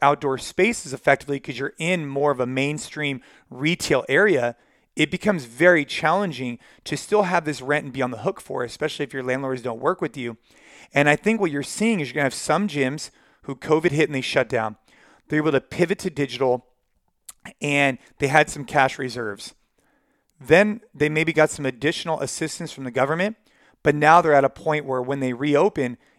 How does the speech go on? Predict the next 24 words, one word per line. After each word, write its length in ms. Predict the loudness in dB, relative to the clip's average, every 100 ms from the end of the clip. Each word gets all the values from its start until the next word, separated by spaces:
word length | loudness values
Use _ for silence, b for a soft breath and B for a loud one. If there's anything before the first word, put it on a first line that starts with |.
| -4
if 200 | -2 2
they 120 | 4
don't 220 | 4 0
reopen 720 | -8 -4 2 2 2 0 -4 -4
at 160 | -6 -4
the 80 |
speed 500 | -8 -8 -8 -6 -6
that 100 | -6
they 100 | -6
thought, 320 | 0 2 2 2
or 160 | -4
if 100 | -4 -2
they 120 | 2
don't 220 | 2 0
necessarily 600 | -2 -6 -6 -4 -4 -4
have 420 | -2 0 2 0
the 180 | -2 -2
diversified 800 | 0 0 0 -2 -4 0 2 2
revenue 280 | 2 0 -4
streams, 300 | -10 -10 -8
or 80 | -8
if 120 | -2
they 120 | 0
make, 300 | 2 0 -2